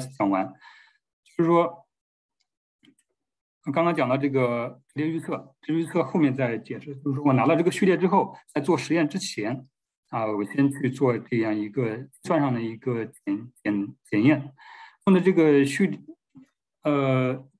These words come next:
直接预测，我们，我们用的是这个，呃，Rosetta 的这样一个叫 forward forwarding 一个方法。也就是说，基于你设计出来的序列，它的预测的二级结构，嗯，类型，然后呢，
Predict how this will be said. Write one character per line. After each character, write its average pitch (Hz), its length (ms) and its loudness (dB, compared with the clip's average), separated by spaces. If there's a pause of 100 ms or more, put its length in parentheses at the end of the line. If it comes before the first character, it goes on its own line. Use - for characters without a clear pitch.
(120)
直 208 100 2
接 - 20 4
预 202 120 2
测， 202 220 2
我 120 40 -2
们， 120 320 -6
我 117 60 -8
们 127 120 0
用 151 120 4
的 139 100 4
是 139 160 -4
这 131 80 -8
个， 110 340 -2 (360)
呃， 131 100 -4
Rosetta 120 460 -2
的 120 160 0
这 123 160 -6
样 113 120 -4
一 107 140 -4
个 117 160 -10
叫 113 220 -4
forward - 720 -2
forwarding 170 500 2 (520)
一 127 60 -6
个 113 160 -2
方 120 200 -2
法。 98 260 -6 (220)
也 120 100 -6
就 160 140 2
是 160 80 0
说， 170 260 0 (320)
基 175 60 -2
于 165 160 0
你 135 100 0
设 160 140 -4
计 160 60 0
出 156 60 -2
来 156 140 -2
的 160 140 -6
序 - 160 -12
列， 165 180 -4
它 - 160 -14
的 135 320 -6 (560)
预 180 160 -4
测 175 140 -4
的 156 80 -4
二 151 120 -2
级 143 60 -8
结 139 80 -2
构， 147 380 -4 (320)
嗯， 131 240 -8
类 156 120 -2
型， 113 380 -8 (400)
然 117 180 -4
后 160 160 -2
呢， 120 300 -2